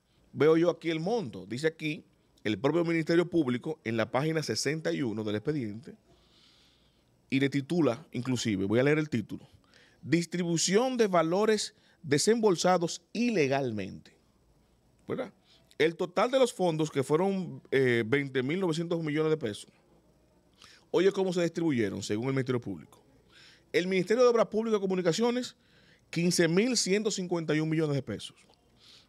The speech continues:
La oisoe, cuatro mil ochocientos veintiún millones de pesos. El Ministerio de Hacienda, novecientos veinte millones de pesos. Y el Ayuntamiento del Distrito, del Distrito Nacional,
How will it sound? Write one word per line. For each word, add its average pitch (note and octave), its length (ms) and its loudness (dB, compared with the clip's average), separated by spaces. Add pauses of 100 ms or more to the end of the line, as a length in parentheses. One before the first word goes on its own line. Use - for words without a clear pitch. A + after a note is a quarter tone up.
(120)
La E3 240 6
oisoe, G#3 600 2 (420)
cuatro D#3+ 400 0
mil F#3+ 200 -2
ochocientos F3+ 580 -4
veintiún D3+ 320 -2
millones D3 280 -2
de - 80 -2
pesos. - 340 -14 (680)
El A#2 120 0
Ministerio B2+ 340 0
de A3 80 6
Hacienda, D#3+ 520 -2 (520)
novecientos E3+ 800 2
veinte G3 300 2
millones D#3 300 4
de C3+ 60 4
pesos. - 520 -10 (500)
Y B2 140 0
el C3 100 2
Ayuntamiento C#3 880 0
del G3+ 100 2
Distrito, G3+ 380 -6
del D#3 140 0
Distrito D#3+ 260 -4
Nacional, D#3+ 420 2